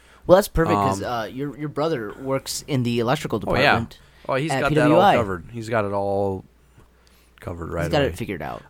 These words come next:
Speaker 2: Um, and then it needs new carpet. That's, that's the thing we knew about when we got it, when we were going to get it. So my brother and my dad drove down, bought it for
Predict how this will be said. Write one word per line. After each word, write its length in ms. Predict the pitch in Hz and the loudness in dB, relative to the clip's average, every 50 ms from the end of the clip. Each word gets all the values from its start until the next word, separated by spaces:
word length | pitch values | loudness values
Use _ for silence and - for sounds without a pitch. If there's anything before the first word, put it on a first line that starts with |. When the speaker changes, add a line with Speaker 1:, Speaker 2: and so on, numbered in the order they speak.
| - - - | -8 0 4
Speaker 2:
Um, 400 | 110 113 110 110 110 110 117 120 - | 6 8 8 8 6 6 4 0 -2
and 160 | 123 123 123 | -2 0 0
then 140 | 123 123 123 | 0 0 0
it 60 | 120 | 0
needs 200 | 127 127 113 104 | -2 -2 -4 -4
new 100 | 117 104 | -6 -6
carpet. 380 | - - 98 85 - - 78 - | -4 -2 -4 -2 -4 -6 -4 -2
That's, 240 | 110 104 - - - | -2 -2 -2 -2 -6
that's 220 | 113 117 107 - | -4 -6 -6 -6
the 60 | - 101 | -8 -10
thing 240 | - 113 107 104 | -10 -10 -8 -8
we 120 | 101 98 95 | -10 -12 -10
knew 240 | 98 98 104 101 95 | -10 -8 -8 -8 -8
about 320 | 85 85 82 85 87 - _ - - - _ _ _ _ _ _ _ _ _ _ _ _ - | -6 -6 -8 -8 -8 -10 _ -20 -20 -20 _ _ _ _ _ _ _ _ _ _ _ _ -14
when 420 | 95 87 85 85 82 80 80 82 _ _ _ _ _ - | -10 -10 -10 -10 -10 -12 -16 -18 _ _ _ _ _ -14
we 80 | - 80 | -12 -6
got 220 | - 85 80 76 - | -4 -2 -2 -2 -4
it, 80 | - _ _ _ _ - | -8 _ _ _ _ -12
when 200 | - 95 92 90 | -10 -8 -8 -6
we 80 | 85 85 | -6 -8
were 100 | 85 85 | -8 -6
going 260 | - 92 85 85 82 | -6 -6 -6 -6 -10
to 100 | - - | -12 -14
get 180 | 113 - - - | -12 -10 -10 -10
it. 100 | - - _ _ _ _ _ _ _ _ _ _ _ _ _ _ _ _ _ _ _ - | -10 -14 _ _ _ _ _ _ _ _ _ _ _ _ _ _ _ _ _ _ _ -18
So 400 | - - 87 85 82 80 80 - | -12 -8 -6 -6 -4 -6 -6 -8
my 100 | - 90 | -8 -6
brother 220 | 90 110 117 123 117 | -2 -2 0 0 0
and 80 | 104 | -2
my 80 | 98 98 | -2 -2
dad 300 | 98 95 92 90 85 - | -2 0 -2 -2 -4 -4
drove 180 | - 90 87 | -6 -6 -4
down, 280 | 92 98 104 107 101 98 | -2 0 0 0 -2 0
bought 260 | 85 101 98 98 95 | 2 2 4 4 2
it 180 | 95 92 - - | 0 -4 -6 -12
for 540 | - - 95 87 85 87 87 87 87 87 | -14 -10 -8 -6 -6 -4 -6 -6 -8 -10